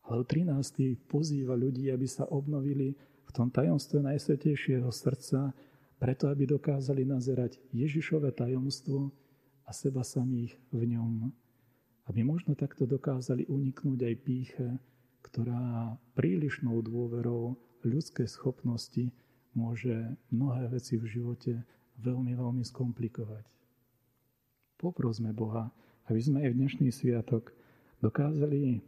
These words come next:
prijať a vnímať to tajomstvo božského srdca, ktoré horí láskou k nám, aby sme my vedeli horieť láskou k nemu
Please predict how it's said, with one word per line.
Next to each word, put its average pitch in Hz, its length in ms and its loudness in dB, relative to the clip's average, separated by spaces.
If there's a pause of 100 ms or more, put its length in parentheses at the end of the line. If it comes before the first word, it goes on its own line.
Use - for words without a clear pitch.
prijať 139 720 0 (400)
a 117 80 4
vnímať 135 560 0
to - 80 4
tajomstvo 127 640 0
božského 123 560 0
srdca, 117 400 -2
ktoré 123 320 0
horí 120 480 0 (320)
láskou 127 560 -2
k - 160 -4
nám, 120 400 0 (480)
aby 113 160 -2
sme 123 240 0
my 127 160 0
vedeli 117 400 0
horieť 117 400 0
láskou 117 480 -2
k - 160 -8
nemu 120 320 0